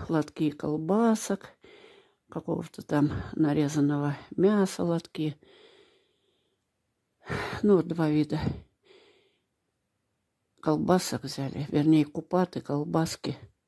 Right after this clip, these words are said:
и лоток курей. Ну, я не пойду показывать, потому что уже все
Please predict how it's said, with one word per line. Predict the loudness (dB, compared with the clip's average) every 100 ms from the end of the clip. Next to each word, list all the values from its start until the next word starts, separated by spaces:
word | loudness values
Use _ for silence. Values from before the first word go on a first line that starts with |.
| _ _ _ _ _ _ _ _ -18 -14 -12 -14 -18 _ _ -6
и | 0
лоток | 2 0 0 -6 -6 -4
курей. | 0 2 0 -6 -2
Ну, | 2 2
я | 2
не | -4
пойду | -4 -6 -2 -4 -4 -16 _ _ _ _ _
показывать, | -10 -4 -2 -2 -6 -8
потому | -10 -8 -8
что | -8 -6
уже | -4 -4
все | -4 0 0